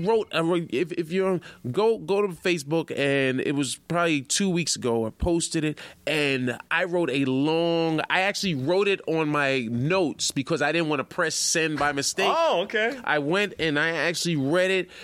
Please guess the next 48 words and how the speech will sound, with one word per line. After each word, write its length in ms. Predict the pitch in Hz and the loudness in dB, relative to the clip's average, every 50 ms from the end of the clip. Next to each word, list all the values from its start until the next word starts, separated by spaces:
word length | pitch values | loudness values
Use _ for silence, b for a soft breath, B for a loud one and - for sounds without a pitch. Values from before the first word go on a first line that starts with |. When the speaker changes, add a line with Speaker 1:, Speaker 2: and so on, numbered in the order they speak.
| B B | B B
Speaker 1:
wrote 260 | - 131 165 175 185 175 | -2 0 2 2 2 2
it, 140 | 175 - - | 0 -2 -2
reread 460 | 131 139 170 185 180 175 185 180 175 | -2 0 0 0 0 0 0 0 0
it. 100 | 175 156 B B B B | -2 -4 B B B B
'Cause 100 | - - | 0 2
I 80 | 165 160 | 2 4
Speaker 2:
Copy 140 | 170 175 180 | 4 2 0
paste? 560 | - 196 190 196 208 226 - - - - - | 0 2 2 2 2 0 -2 -2 -4 -4 -4
Speaker 1:
because 280 | 196 196 - 233 208 185 | -2 0 0 0 2 2
I 120 | 180 175 | 2 2
wanted 380 | 175 160 190 226 240 233 214 - | 2 2 2 2 2 2 0 0
to 100 | 202 185 | -2 0
make 240 | 180 190 185 160 | 0 0 0 0
sure, 500 | - - - 175 175 170 165 160 160 147 - | 0 0 2 2 2 2 2 2 2 0 0
I 100 | - 175 | 0 0
didn't 140 | 214 247 247 | 0 0 0
wanna, 280 | 240 254 233 220 202 170 147 127 117 - - - - - - - - - - - - | 2 2 2 2 2 0 -2 -4 -6 -6 -8 -8 -8 -10 -12 -16 -20 -20 -14 -6 -2
I 20 | - 170 | 0 0
didn't 100 | 196 220 | 2 2
wanna 140 | 233 220 190 | 2 2 2
say, 480 | - - - 190 185 175 160 139 - 57 - - - | 2 2 2 4 4 2 2 0 -4 -10 -8 -4 -2
I 80 | - | 0
didn't 140 | 175 190 202 | 0 2 2
wanna 160 | 214 208 190 | 2 2 2
offend 580 | 160 139 - - - 190 185 165 139 131 131 127 | 0 0 -2 -4 -2 0 2 2 2 2 2 0
or 400 | 117 95 131 131 127 123 120 113 B B B B | 2 2 2 2 2 2 0 -2 B B B B
speak 320 | B - - - 196 156 | B -4 -2 0 0 0
in 60 | 160 156 | 2 0
a 60 | 143 | 0
disparaging 640 | 117 131 127 - - 151 147 147 151 123 131 131 131 | 0 0 -2 -2 0 0 2 2 2 0 0 -2 0
way 200 | 123 147 156 147 | 0 0 0 0
towards 320 | 139 - 143 135 127 113 | 0 0 0 0 0 0
the 60 | 107 107 | -2 -2
people 320 | 135 143 - 127 131 127 | -2 -2 0 0 0 2
that 140 | 123 117 110 | 2 0 0
commented, 420 | - 175 208 226 214 180 165 160 151 | 0 0 0 2 2 0 0 0 -2
because 300 | 175 165 160 185 156 147 | -2 -2 -2 -2 -2 0
these 160 | 190 202 196 | 0 0 0
are 40 | 185 | -2
people 360 | - 220 196 160 175 180 170 | -2 -2 -4 -2 0 0 0
that 220 | 165 165 156 143 - B B B B | 2 2 0 0 -2 B B B B
obviously 520 | B - 180 202 196 196 180 - - 175 170 | B 0 0 0 0 0 0 0 0 0 0
follow 380 | 170 - 160 147 151 160 160 | -2 0 0 2 2 2 2
me 160 | 156 165 160 160 | 2 0 0 0
and 100 | 151 147 | 0 -2
support 440 | - 151 - - 202 226 233 - | -4 -4 -4 -2 0 0 0 0
me. 180 | 156 151 147 147 | 0 -2 0 2
Speaker 2:
Yeah. 200 | 131 151 190 220 | 2 2 2 2